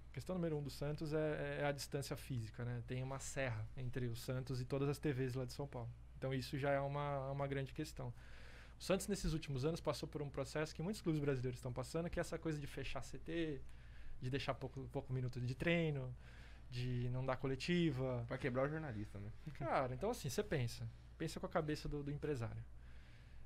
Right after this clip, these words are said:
Speaker 1: É, Santos é longe. Pra eu mandar uma equipe pra lá, custa dinheiro.
Speaker 2: O pedágio é
Speaker 1: Hum.
Speaker 2: caro.
Speaker 1: Pedágio, gasolina, e aí, por exemplo, dependendo do tempo que o materi-, que a, que o rep-, que o repórter, que a pessoa demora pra fechar o material, vai gerar uma hora extra, vai,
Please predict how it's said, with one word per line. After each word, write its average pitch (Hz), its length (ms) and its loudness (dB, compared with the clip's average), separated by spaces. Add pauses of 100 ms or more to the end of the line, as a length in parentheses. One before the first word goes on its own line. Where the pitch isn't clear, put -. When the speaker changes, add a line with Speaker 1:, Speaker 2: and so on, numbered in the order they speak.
(120)
Speaker 1:
É, 110 640 0 (1700)
Santos 202 240 0
é 240 60 4
longe. 123 320 0 (720)
Pra 190 140 6
eu 240 60 8
mandar 185 180 6
uma 135 80 2
equipe 127 240 0
pra 127 160 2
lá, 147 260 6 (320)
custa 139 220 2
dinheiro. 143 380 6
Speaker 2:
O - 60 -10
pedágio 127 340 6
é 170 40 4
Speaker 1:
Hum. 110 40 -2
Speaker 2:
caro. 110 280 6 (420)
Speaker 1:
Pedágio, 139 480 12
gasolina, 127 920 6
e 131 180 2
aí, 131 220 6
por 143 100 0
exemplo, 127 260 2
dependendo 131 280 2
do 135 80 -4
tempo 143 160 -2
que - 60 -2
o - 40 0
materi-, 139 300 0
que 139 100 0
a, 127 300 2
que - 80 -4
o 131 100 -2
rep-, 123 440 -2
que - 60 -4
o 123 40 2
repórter, 127 480 2
que 131 80 -6
a - 20 -4
pessoa 131 300 -4
demora 131 280 -2
pra 135 80 -8
fechar - 260 -6
o - 20 -4
material, 135 340 0
vai 127 140 0
gerar 127 180 4
uma 131 140 -2
hora 135 180 2
extra, 135 520 4
vai, 135 240 -2